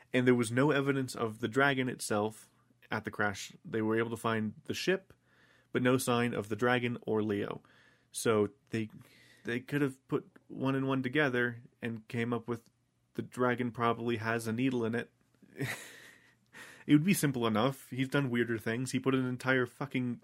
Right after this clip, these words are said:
claw <laughs> in, in the ship at some point because he discovered Archimedes' spheres and figured, "Claw, that works." And it did. It came in handy once.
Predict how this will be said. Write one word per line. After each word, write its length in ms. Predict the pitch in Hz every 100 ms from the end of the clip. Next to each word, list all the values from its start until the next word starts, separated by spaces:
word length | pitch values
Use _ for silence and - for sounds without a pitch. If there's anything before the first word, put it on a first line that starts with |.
| -
claw 640 | - 123 139 139 113 98 - - -
<laughs> 280 | - _ -
in, 300 | 123 156 - _
in 200 | 135 131
the 80 | 117
ship 340 | - 151 139 -
at 200 | 117 -
some 260 | 113 117
point 380 | 107 110 107 104 - - - _ _ _ 135
because 280 | 127 120 117
he 80 | 113
discovered 440 | 113 - 117 120
Archimedes' 560 | 110 117 127 135 131 120
spheres 380 | - 120 110 104
and 180 | 107 -
figured, 500 | - 120 117 113 - - _ _ _ _ -
"Claw, 460 | 135 131 120 98 95 _ _ -
that 180 | 123
works." 400 | 113 113 - - -
And 160 | 117 120
it 80 | - - - -
did. 380 | 143 139 131 127
It 120 | 131
came 200 | 127 127
in 80 | 117
handy 320 | 123 123 107
once. 680 | 101 104 123 131 - -